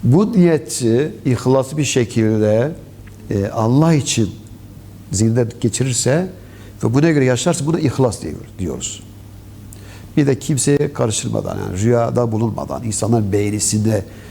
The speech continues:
o beklenti girmedi, yerine getirirse bu da ne olur? İhlas olmuş olur. Bir de bunu geri, geri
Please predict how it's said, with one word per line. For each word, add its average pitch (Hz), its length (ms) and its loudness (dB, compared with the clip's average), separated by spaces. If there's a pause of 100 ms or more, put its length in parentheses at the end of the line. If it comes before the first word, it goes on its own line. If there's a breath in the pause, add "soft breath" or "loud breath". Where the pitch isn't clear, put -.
(260 loud breath)
o 131 180 2
beklenti 120 400 2
girmedi, 127 380 2
yerine 120 260 2
getirirse 175 600 0 (560)
bu 147 180 2
da 135 100 4
ne 147 80 0
olur? 143 320 0
İhlas 110 460 -2
olmuş - 320 -8
olur. - 280 -10 (520 loud breath)
Bir 143 100 4
de 143 120 2
bunu 170 220 2
geri, 143 300 4
geri 123 180 2